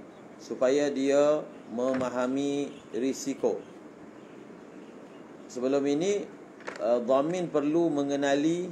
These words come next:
mengetahui madmun anhu. Madmun lahu. Dia perlu mengenali. Dia jamin hutang siapa? Supaya apa?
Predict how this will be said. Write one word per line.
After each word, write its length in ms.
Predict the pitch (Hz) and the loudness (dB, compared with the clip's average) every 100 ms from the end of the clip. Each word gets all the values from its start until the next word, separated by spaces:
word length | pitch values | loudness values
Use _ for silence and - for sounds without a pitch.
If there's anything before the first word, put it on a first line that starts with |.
| 160 | -8
mengetahui 800 | 123 131 135 - 131 139 156 170 | -4 0 0 4 4 4 2 2
madmun 800 | 135 127 135 123 127 147 165 180 170 | 0 2 2 2 0 2 2 0 -6
anhu. 560 | - 131 143 131 123 98 - - - - - - - - - - - - - - - - - - - - - - - - - - - - - | 0 0 2 0 -2 -4 -10 -16 -18 -18 -18 -18 -18 -18 -18 -18 -18 -18 -18 -18 -18 -18 -18 -18 -18 -18 -18 -18 -18 -18 -18 -18 -18 -18 -14
Madmun 400 | - 117 120 139 | -4 -4 -2 0
lahu. 320 | 135 123 107 90 - - - - - | 2 2 0 -6 -16 -20 -20 -18 -10
Dia 160 | 113 139 | 0 2
perlu 240 | 135 147 | 2 0
mengenali. 560 | 135 135 135 127 120 107 - - - - - - - - - - - | 0 -2 0 0 0 -4 -10 -14 -16 -18 -20 -18 -20 -18 -18 -18 -6
Dia 160 | 120 156 | 0 0
jamin 440 | 139 143 147 170 135 | 4 4 4 2 0
hutang 520 | 143 143 151 156 160 | 0 4 4 4 -2
siapa? 640 | 156 - 147 139 - 113 - - - - - - - - - - - - - - - | -8 -8 2 2 2 -4 -4 -14 -18 -18 -18 -18 -18 -18 -18 -18 -18 -18 -18 -18 -16
Supaya 520 | - 123 131 131 131 | -8 0 4 6 6
apa? 200 | 151 | 4